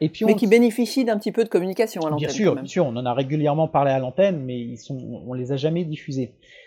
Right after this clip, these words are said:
Speaker 1: Euh, et puis on a voulu aussi proposer tout ce qu'on pouvait avoir autour de l'éducation. Alors évidemment, nos camarades de France Culture ont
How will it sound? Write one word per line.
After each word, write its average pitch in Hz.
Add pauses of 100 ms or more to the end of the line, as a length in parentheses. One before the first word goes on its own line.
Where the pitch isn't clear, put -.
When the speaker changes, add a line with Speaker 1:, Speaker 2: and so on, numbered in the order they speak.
(140)
Speaker 1:
Euh, 135 (100)
et 151
puis -
on 214
a 185
voulu 190
aussi 220 (460)
proposer 220
tout 277
ce -
qu'on 226
pouvait 190
avoir 180
autour 175
de 165
l'éducation. 160
Alors 143
évidemment, 180
nos 156
camarades 160
de 147
France -
Culture 147
ont 117